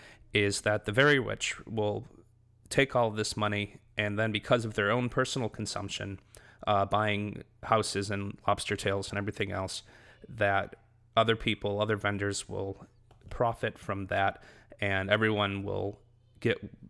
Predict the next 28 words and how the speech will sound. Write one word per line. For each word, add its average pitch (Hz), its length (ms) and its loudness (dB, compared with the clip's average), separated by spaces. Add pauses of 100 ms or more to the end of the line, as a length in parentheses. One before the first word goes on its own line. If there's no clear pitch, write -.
richer 107 360 0
from 98 520 -4
the - 80 -4
consumption 101 720 -4
of 98 400 -2
the 98 120 -2
very 98 280 -2
rich. 101 320 -6 (380)
And 101 220 0
that's - 340 0
completely 123 460 0
untrue. 107 520 -2 (680)
Uh, 104 220 0
how 117 500 4 (880)
people, 123 540 0 (280)
uh, 110 220 -4
the 110 100 -4
mass 113 360 2
of 107 200 -8
people 113 280 2
get 107 200 -2
wealthier 104 600 2
is 101 280 0
by 98 220 -4
acquiring 101 560 2
the, 101 200 -4
the 101 80 -4
products 101 540 0